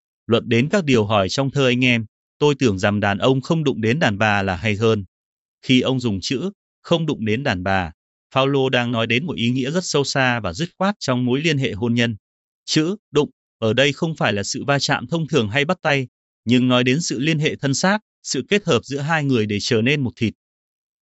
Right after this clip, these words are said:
Trong Sáng Thế Ký chương hai mươi, Ruther chương hai và Châm ngôn chương sáu,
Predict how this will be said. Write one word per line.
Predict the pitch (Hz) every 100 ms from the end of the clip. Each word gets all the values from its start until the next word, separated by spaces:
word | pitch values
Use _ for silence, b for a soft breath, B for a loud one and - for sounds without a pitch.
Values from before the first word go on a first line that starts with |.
| _ _ _ -
Trong | - 127
Sáng | - 113 123
Thế | 135
Ký | 131 127
chương | - 156
hai | 139 151
mươi, | 156 147 127 _ _ _ -
Ruther | 131 143 156 147
chương | 139 139
hai | 123 131 127 113 _ _
và | 92 107 104
Châm | - 143 143
ngôn | 139
chương | 127 135 123
sáu, | - 107 151